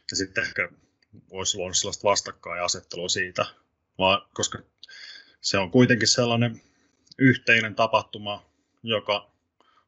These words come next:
on mahdollista, tai sillä on paljon potentiaalia luoda sellaista yhteenkuuluvuuden tunnetta ja tunnetta siitä, että nyt mä teen,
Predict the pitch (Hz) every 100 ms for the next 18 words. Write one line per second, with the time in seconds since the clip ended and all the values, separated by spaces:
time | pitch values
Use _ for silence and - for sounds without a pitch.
0 | _ _ _ - 117 113 117 107 110 104
1 | - - 101 104 98 110 104 107 117 -
2 | 117 117 98 - 104 98 98 101 101 98
3 | - 98 - 110 - 95 95 95 92 92
4 | 92 92 90 95 92 90 - - 92 -
5 | - - - - - 104 95 92 98 95
6 | 92 87 92 - 92 98 92 90